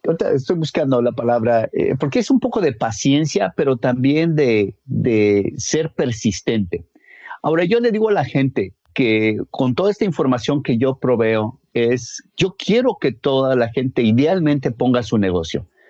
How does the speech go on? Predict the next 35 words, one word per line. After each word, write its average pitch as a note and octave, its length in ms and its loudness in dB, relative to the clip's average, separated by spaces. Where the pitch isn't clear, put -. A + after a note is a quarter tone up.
pero C#3 320 0
que D3+ 100 -2
inicien G#3+ 420 0
el E3 140 -2
negocio E3 520 -2
hasta C#3 340 -4
que - 120 -2
estén D#3+ 460 0
listos, C3+ 440 0
hasta A2 240 -2
que - 80 -14
estén F#3+ 400 -2
ya F3 180 0
preparadas A2+ 720 -2
para C3 280 0
poner C3+ 380 0
su C#3 160 -2
negocio, A#2 480 2
no D3 300 2
antes. C3+ 540 -4
A B2 80 0
lo C#3 60 0
mejor D3 300 0
va G3+ 60 -2
a G3 60 -6
pasar E3 340 -4
seis E3+ 260 -2
meses C#3+ 440 0
o D3+ 60 0
un E3+ 180 2
año B2+ 420 2
pero C3+ 220 0
que C3+ 140 -2
se C#3 140 -2
preparen D3 680 -2